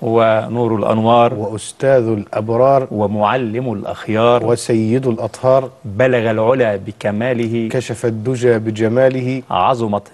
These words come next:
Speaker 1: جميع خصاله
Speaker 2: صلوا عليه وآله
Speaker 1: مولاي صل وسلم دائما أبدا
Speaker 2: على حبيبك خير الخلق كلهم
Speaker 1: عليه الصلاة والسلام.
Speaker 2: بداية رب أوزعني أن أشكر نعمتك التي أنعمت علي وعلى والدي وأن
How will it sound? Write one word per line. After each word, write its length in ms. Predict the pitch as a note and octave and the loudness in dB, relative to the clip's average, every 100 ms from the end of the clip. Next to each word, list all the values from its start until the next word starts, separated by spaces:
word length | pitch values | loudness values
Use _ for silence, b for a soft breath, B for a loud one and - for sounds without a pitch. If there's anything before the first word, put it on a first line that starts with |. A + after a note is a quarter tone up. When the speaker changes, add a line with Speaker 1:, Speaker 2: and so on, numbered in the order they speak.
| D#3 | -12
Speaker 1:
جميع 540 | A2 A2 A#2+ G#2+ G2 | -4 -2 0 0 -2
خصاله 840 | - G2+ - B2 B2+ B2 A#2+ A#2 A2+ | -4 -8 0 0 2 -2 -2 -2 0
Speaker 2:
صلوا 340 | C3+ B2 A2+ | 0 0 -2
عليه 320 | G2 A#2 B2 A2+ | 0 -2 -2 -2
وآله 640 | A2+ G#2 A2 A#2+ C3+ C3+ - | -2 -2 -4 -4 -4 -6 -2
Speaker 1:
مولاي 460 | A2 A2 A#2 A2 G#2+ | 2 4 4 2 0
صل 380 | - G#2+ G2+ | -2 -2 0
وسلم 580 | G2 G2 - A2 G2+ G#2 | 0 -2 0 -2 0 0
دائما 720 | A2 C3+ C#3 C#3 B2 A2 G#2+ - | 2 4 2 0 -2 0 -2 -2
أبدا 460 | C3 B2+ G2+ F#2 F2 | 0 0 -2 -6 -2
Speaker 2:
على 280 | A#2+ B2+ A2+ | 0 0 -2
حبيبك 600 | - B2+ A#2 A2+ A#2+ - | -2 -2 -2 -2 -4 -4
خير 280 | - A2+ G#2+ | 0 0 0
الخلق 800 | G2 - A2 G#2 G#2+ G2 G2 F2 | -4 -4 -4 -4 -6 -4 -6 -8
كلهم 540 | - B2+ G#2+ F#2 D#2 D#2 | -4 -2 -2 -6 -6 -4
Speaker 1:
عليه 140 | E2 | -4
الصلاة 240 | D#2+ - D#2+ | -6 -12 -16
والسلام. 320 | - - - - - - | -14 -12 -12 -16 -16 0
Speaker 2:
بداية 640 | D3 D3 C#3+ C3 B2+ A2+ - - _ _ _ - | 2 4 2 2 0 0 -12 -20 _ _ _ -4
رب 200 | B2+ C3 | -2 2
أوزعني 640 | B2 A#2+ A#2+ B2+ C3+ B2+ | 0 2 -2 -2 -2 -2
أن 100 | A#2 | -4
أشكر 380 | A#2+ - - B2+ | -10 -8 -2 0
نعمتك 580 | A2+ G#2 A#2+ C3 B2+ B2 | 0 -2 0 -2 -2 -4
التي 360 | A2+ B2 B2 G#2+ | -2 -2 -2 -6
أنعمت 320 | G#2+ A#2 A2+ | -4 -2 0
علي 340 | G#2+ A#2+ A#2 | 2 2 2
وعلى 380 | G#2+ G2+ A#2+ A2+ | 2 2 2 2
والدي 540 | G#2+ G#2 G#2 B2+ B2 | 2 2 2 0 2
وأن 360 | A2 G#2+ B2 B2 | 2 0 -2 -4